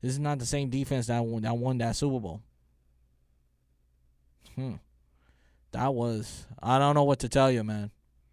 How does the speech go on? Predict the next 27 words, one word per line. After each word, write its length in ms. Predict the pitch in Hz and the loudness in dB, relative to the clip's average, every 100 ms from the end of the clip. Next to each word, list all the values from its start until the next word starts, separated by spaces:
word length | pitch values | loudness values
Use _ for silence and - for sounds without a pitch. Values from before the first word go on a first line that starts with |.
| _ _ - | _ _ -4
I 60 | 117 | 0
really 360 | 127 139 139 | 4 6 6
don't. 300 | 131 123 107 - _ _ _ _ _ _ _ _ _ _ _ _ - | 4 2 0 -8 _ _ _ _ _ _ _ _ _ _ _ _ -8
And 500 | 110 113 101 73 - _ - | -4 -4 -6 -10 -18 _ -16
Seattle 480 | - 123 123 135 135 | -6 -2 2 2 2
reign 260 | 135 139 | 2 0
is 140 | 127 123 | 0 2
over. 320 | 135 107 - - _ _ _ _ _ _ _ _ _ _ _ _ _ - - | 2 0 -10 -18 _ _ _ _ _ _ _ _ _ _ _ _ _ -16 -12
So 220 | - 143 127 | 0 2 6
that's 260 | 151 139 | 4 4
the 80 | 160 | -2
story 300 | - 160 156 | 6 8 8
with 140 | 151 | 6
the, 140 | 135 123 - - - _ | 2 -4 -8 -20 -20 _
that's 220 | 139 151 | 4 6
what's 160 | 156 160 | 6 6
happening 400 | 156 156 151 151 | 6 4 2 2
in 80 | 147 | 2
the 100 | 147 | 2
N 140 | 151 | 2
F 180 | 135 156 | 2 4
L. 260 | 160 170 | 6 6
The, 180 | 160 147 | 4 2
as 200 | 143 131 | 0 -2
far, 300 | - 156 117 | 0 -2 -2
the 160 | 127 104 | -6 -6
baseball, 760 | 107 147 170 - 175 165 - | 2 4 4 4 4 4 0